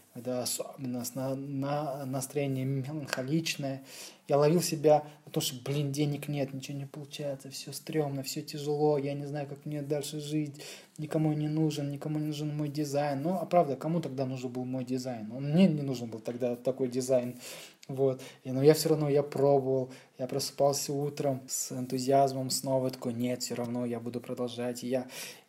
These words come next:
опять, у меня была, опять я соз-, я, я, у меня была установка в очередной раз, и я поставил себе установку:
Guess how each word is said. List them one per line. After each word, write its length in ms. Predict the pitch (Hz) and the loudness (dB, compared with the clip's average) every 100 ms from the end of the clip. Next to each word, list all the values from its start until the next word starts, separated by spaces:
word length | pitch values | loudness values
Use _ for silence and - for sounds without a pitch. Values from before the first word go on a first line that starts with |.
| _ | _
опять, 340 | 170 - 208 156 | 4 10 10 10
у 40 | |
меня 100 | 143 | 2
была, 200 | 147 160 | 8 8
опять 420 | 156 - 196 208 | 6 6 6 8
я 180 | 151 131 | 2 0
соз-, 440 | 123 - 135 127 - | 0 0 0 -2 -4
я, 220 | 139 135 131 | 2 4 4
я, 440 | 135 135 139 - | 4 6 6 4
у 40 | 139 | -2
меня 180 | 135 135 | 0 4
была 180 | 143 | 4
установка 880 | 143 151 - 147 143 151 - 113 107 - - | 2 0 0 2 2 2 0 -8 -8 -12 -14
в 80 | 123 | -12
очередной 460 | - 131 120 127 123 | -6 -2 0 0 4
раз, 320 | 156 175 - | 4 2 -4
и 40 | 180 | -6
я 140 | 127 | -6
поставил 380 | 127 123 - 135 | -4 -6 -6 -6
себе 160 | - - | -6 -10
установку: 360 | 123 104 - | -10 -10 -12